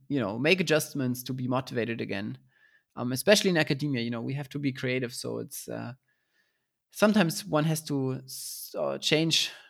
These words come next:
fields a little bit or change, um, the surrounding, change the environment a little bit. And th-, this can help it tremendously to, um, gain, you know, bring you back to full steam, basically, and,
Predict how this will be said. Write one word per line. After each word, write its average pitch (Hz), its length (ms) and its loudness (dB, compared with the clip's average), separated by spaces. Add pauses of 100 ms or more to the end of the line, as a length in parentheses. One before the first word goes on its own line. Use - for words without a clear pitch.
(140)
fields 185 480 0
a - 20 -4
little 160 200 0
bit 151 300 2
or 113 180 -2
change, 135 680 0
um, 123 500 -4
the 135 480 -4
surrounding, 180 680 4
change 143 300 0
the 156 60 0
environment 151 480 4
a 139 40 0
little 135 240 -2
bit. 127 240 -2
And 120 180 -4
th-, 117 140 -8
this 135 120 -6
can 131 200 0
help 135 240 2
it - 120 -8
tremendously 135 600 0
to, 123 300 -6 (720)
um, - 300 -10 (440)
gain, 147 360 2
you 147 100 2
know, 92 80 -2
bring 180 240 6
you 190 80 10
back 139 400 2
to - 100 -4
full 170 240 6
steam, 143 380 -2
basically, - 480 -8
and, 92 280 -12